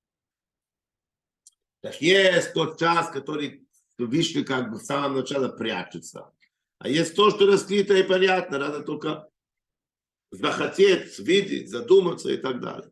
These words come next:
Но через то, что раскрыто и понятно, мы доходим тоже к тому, что скрыто от нас. Это все включено в то же слово, что он говорит, «Ваато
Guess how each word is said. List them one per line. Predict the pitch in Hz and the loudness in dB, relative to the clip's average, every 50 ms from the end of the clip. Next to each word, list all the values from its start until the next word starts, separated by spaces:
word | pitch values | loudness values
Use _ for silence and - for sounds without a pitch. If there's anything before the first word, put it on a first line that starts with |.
| _ _ | _ _
Но | - - | -20 -18
через | - - 160 175 185 175 147 117 - | -10 -2 2 4 4 4 2 -2 -4
то, | - - 160 | -2 -2 -2
что | 165 160 - 196 | -2 0 -2 -2
раскрыто | - 220 - - - 156 175 170 - 131 | -2 -2 -8 -8 -2 0 0 0 0 -4
и | 131 | -4
понятно, | - 147 160 165 170 185 196 214 202 - 165 160 151 147 151 - _ _ _ _ _ | -4 -4 -6 -2 -2 -2 0 -2 -4 -6 -8 -10 -10 -10 -12 -14 _ _ _ _ _
мы | - 143 | -2 0
доходим | 135 151 160 - 165 170 175 165 170 165 - | 0 0 -2 0 0 0 2 2 0 -2 0
тоже | 190 202 208 190 156 170 170 156 - | 0 2 2 2 2 0 -2 -2 -4
к | - - | -6 0
тому, | 190 202 202 185 175 170 | 2 4 4 4 2 0
что | 170 - - 175 175 165 160 156 - - - _ _ _ _ _ _ _ _ _ _ _ _ _ _ _ _ _ _ _ _ _ _ | -2 -2 -2 0 0 2 0 -2 -4 -8 -12 _ _ _ _ _ _ _ _ _ _ _ _ _ _ _ _ _ _ _ _ _ _
скрыто | - - - - 160 156 151 - - 123 | -20 -18 -8 -6 -4 -4 -4 -6 -8 -10
от | - - | -10 -8
нас. | 95 101 98 113 | -10 -10 -8 -8
Это | 123 123 139 135 | -6 -4 -4 -4
все | - - 180 180 | 0 2 2 2
включено | 147 - - - - 147 165 165 - 170 170 175 190 196 190 180 156 | 2 -2 -12 -12 -4 0 0 0 2 2 2 4 4 4 4 4 2
в | - - | -2 -6
то | - 165 165 | -4 -4 -4
же | - 170 160 | -2 -2 -6
слово, | - - 170 180 180 175 165 151 | -6 -4 -2 -2 -2 -2 -2 -6
что | - - 147 | -8 -8 -10
он | 151 151 | -8 -8
говорит, | 160 165 165 165 170 185 180 175 170 165 - - - _ _ _ _ _ _ | -8 -2 -2 2 6 6 6 6 6 2 0 -2 -12 _ _ _ _ _ _
«Ваато | 104 143 143 160 185 196 196 175 - - 170 165 160 160 156 147 143 - - - | -6 -4 -2 0 2 2 2 0 0 -2 0 0 2 2 0 0 -2 -6 -8 -16